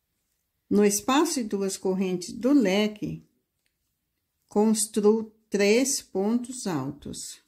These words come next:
Observe que aqui, quando eu concluí o último bloco de três pontos altos da parte oval,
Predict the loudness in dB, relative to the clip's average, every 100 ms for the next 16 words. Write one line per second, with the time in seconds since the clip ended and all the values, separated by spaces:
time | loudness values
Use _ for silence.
0 | _ _ _ _ _ _ _ _ _ _
1 | _ _ _ _ _ _ _ _ _ _
2 | _ _ _ -8 -2 0 0 2 2 2
3 | 0 -4 -2 0 0 -2 -8 -2 0 0
4 | -4 -10 _ _ _ _ _ _ _ _
5 | _ _ _ _ _ _ _ 2 2 2
6 | 2 2 2 2 0 0 2 0 0 2
7 | 2 0 -2 0 2 2 2 4 4 4
8 | -2 -2 -2 -6 -8 -6 -6 -6 -4 0
9 | -2 -4 -4 -4 -4 -8 -6 -2 0 -2
10 | -4 -6 -6 -2 0 0 -4 -4 -4 -4
11 | -2 0 0 -2 -2 -2 -2 -4